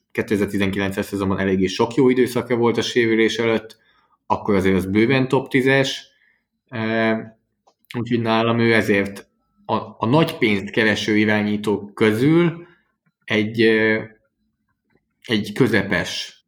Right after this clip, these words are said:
helyen van, tehát tizenhárom, előtte eléggé sok olyan van, aki vagy, tulajdonképpen előtte mindenki, aki van, vagy olyan,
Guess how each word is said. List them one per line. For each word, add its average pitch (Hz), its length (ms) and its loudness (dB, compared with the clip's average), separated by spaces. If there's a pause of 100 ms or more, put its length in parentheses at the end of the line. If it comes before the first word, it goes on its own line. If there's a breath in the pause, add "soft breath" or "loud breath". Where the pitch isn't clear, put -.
(380)
helyen 98 400 -2
van, 90 160 -4
tehát - 160 -12
tizenhárom, 110 760 2
előtte 113 400 -2
eléggé 104 340 0
sok 98 240 -4
olyan 104 200 0
van, 101 120 -4
aki 98 200 -4
vagy, 104 400 0 (280 loud breath)
tulajdonképpen 143 520 0
előtte 147 380 0
mindenki, 120 540 0
aki 98 200 -4
van, 113 300 -2 (280 loud breath)
vagy 123 380 2
olyan, 98 480 -2